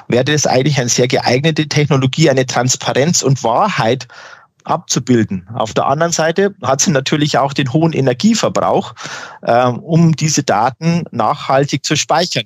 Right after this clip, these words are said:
Das heißt also, man hat hier so ein bisschen, ähm, Schwarz und Weiß in, in einer Hälfte drinnen. Ich glaube aber, dass man, dass man über diese Technologie eine Transparenz in die Immobilienwirtschaft reinbekommen könnte,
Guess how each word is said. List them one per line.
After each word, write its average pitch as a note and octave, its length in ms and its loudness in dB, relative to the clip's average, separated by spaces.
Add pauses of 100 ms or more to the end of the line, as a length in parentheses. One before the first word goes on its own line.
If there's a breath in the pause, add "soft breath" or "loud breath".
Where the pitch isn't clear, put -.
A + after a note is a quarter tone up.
Das - 140 -6
heißt E3+ 200 0
also, F3+ 260 -2 (840 loud breath)
man D#3 420 -2
hat G3+ 160 0
hier F3 160 2
so F#3 100 0
ein E3+ 80 -4
bisschen, F#3 540 2 (520 loud breath)
ähm, D3+ 300 0
Schwarz C#3+ 380 0
und D3+ 140 -2
Weiß D#3+ 500 0 (120)
in, C#3+ 220 0
in C3 140 2
einer C#3+ 240 0
Hälfte D3 440 0
drinnen. C#3+ 360 0
Ich C3+ 280 -4
glaube F3+ 440 2
aber, F#3+ 460 0 (500 loud breath)
dass C3+ 220 -2
man, C#3 480 -2
dass D3 180 0
man C#3+ 140 0
über D3 240 -2
diese D3 260 2
Technologie C#3 800 2 (1600 soft breath)
eine B2+ 160 0
Transparenz C3+ 680 0
in F#3 80 -2
die C#3 100 -2
Immobilienwirtschaft C3+ 880 0
reinbekommen C#3 640 0
könnte, C#3 440 0